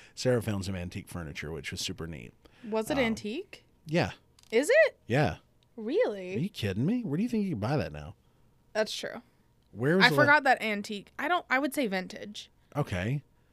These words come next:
Speaker 1: Uh, welcome to those two words meaning the same thing, and you just have a preference
Speaker 2: No,
Speaker 1: towards the other.
Speaker 2: antique is a hundred years. Vintage is twenty.
Speaker 1: No.
Speaker 2: Yes.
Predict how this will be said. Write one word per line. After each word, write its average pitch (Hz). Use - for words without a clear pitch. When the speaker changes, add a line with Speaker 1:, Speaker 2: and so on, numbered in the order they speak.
Speaker 1:
Uh, 185
welcome 139
to 120
those 110
two 117
words 104
meaning 104
the 98
same 101
thing, 101
and 101
you 107
just 104
have 98
a 98
preference 175
Speaker 2:
No, 381
Speaker 1:
towards 240
the 190
other. 247
Speaker 2:
antique 302
is 320
a 262
hundred 240
years. 202
Vintage 226
is 190
twenty. 208
Speaker 1:
No. 92
Speaker 2:
Yes. 196